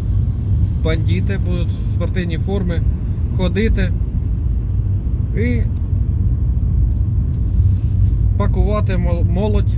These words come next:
пакувати чоловіче населення. Тобто, ви поняли, дев'яності повертаються. Тільки дев'яності було трошки, мабуть, ще... Ну, не так, як зараз. Зараз ще похуже буде. Ось така вам ситуація.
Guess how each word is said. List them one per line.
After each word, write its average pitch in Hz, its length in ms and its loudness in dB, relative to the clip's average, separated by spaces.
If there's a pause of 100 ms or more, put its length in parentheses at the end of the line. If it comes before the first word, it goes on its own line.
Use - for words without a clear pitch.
пакувати - 520 -2 (400)
чоловіче - 300 2
населення. - 480 -2 (340)
Тобто, - 160 0
ви - 80 0
поняли, 202 280 0
дев'яності 190 460 2
повертаються. - 520 0
Тільки - 180 2
дев'яності 180 480 0
було 160 280 0
трошки, - 320 -2
мабуть, - 280 -2
ще... - 140 2 (1800)
Ну, - 80 0
не - 140 0
так, - 200 0
як 143 140 4
зараз. - 420 -2 (1300)
Зараз - 300 0
ще - 140 2
похуже - 420 2
буде. - 260 -2 (3250)
Ось 196 120 2
така 214 280 0
вам 202 140 0
ситуація. 170 760 0